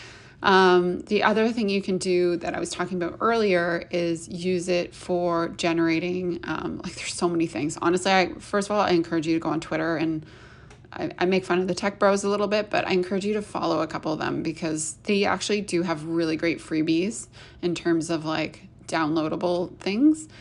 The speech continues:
Um, so this one guy, I actually don't remember his name, which is crazy. It should be on his document. But anyways, so he wrote, um, a freebie on how to use Chat G P T to write U G C briefs. So if you don't know what U G C is, it's user-generated content.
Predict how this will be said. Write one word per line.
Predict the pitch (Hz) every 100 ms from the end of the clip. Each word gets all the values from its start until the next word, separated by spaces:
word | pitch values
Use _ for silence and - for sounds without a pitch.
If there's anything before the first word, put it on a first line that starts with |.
| - - -
Um, | - 180 165 165 165 -
so | - - 170 160 156 - - - - -
this | 170 -
one | 175 175
guy, | 170 165
I | 156 156
actually | - - -
don't | 170 170
remember | 165 156 160 165
his | 151
name, | 165 160
which | 160 -
is |
crazy. | - 160 160 156
It | 160
should | - 196
be | 185
on | 156 170
his | 156
document. | - 160 160 151 180 196 - - - - -
But | 170 -
anyways, | 202 175 165 160
so | - 180
he | 196 208
wrote, | 202 180 - - - - - - -
um, | 185 175 175 160 -
a | -
freebie | - 240 226 170 170 170 196 -
on | 175 165 165 165
how | 170 - 180
to | 180
use | 180 175
Chat | - 165 -
G | 160
P | 160
T | 165 156
to | 160
write | 156 147
U | 175
G | - -
C | -
briefs. | - - - -
So | - 185 170
if | - 202
you |
don't | 202
know | 220
what | 214 196
U | 175
G | 175
C | - 165
is, | 165 156
it's | - -
user-generated | 156 160 160 151 160 156
content. | - 254 254 262 247